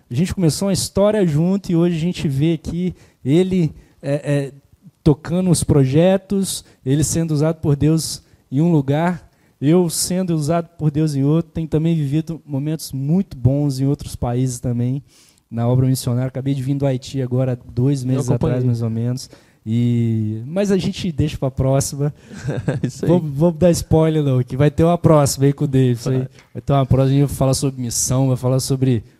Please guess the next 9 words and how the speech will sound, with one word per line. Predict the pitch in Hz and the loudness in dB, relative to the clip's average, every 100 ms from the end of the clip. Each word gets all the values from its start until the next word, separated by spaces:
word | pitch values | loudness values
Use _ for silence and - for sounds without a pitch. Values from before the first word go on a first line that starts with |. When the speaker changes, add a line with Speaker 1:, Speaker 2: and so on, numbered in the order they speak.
| - | -6
Speaker 2:
Yes. | 113 | 0
Speaker 1:
muita | 139 147 131 | 0 0 -2
coisa, | 127 117 123 | -2 -2 -2
né? | 135 131 - | -2 -4 -6
Speaker 2:
Isso. | 120 - - 135 - - | -8 -8 -16 -18 -16 -4
Speaker 1:
Mano, | 143 131 | 0 2
obrigado, | 139 123 117 - | 2 2 0 0
tá? | 131 139 - - _ _ _ _ - | 0 0 -4 -14 _ _ _ _ -12
Speaker 2:
Mano, | 151 135 | -8 -6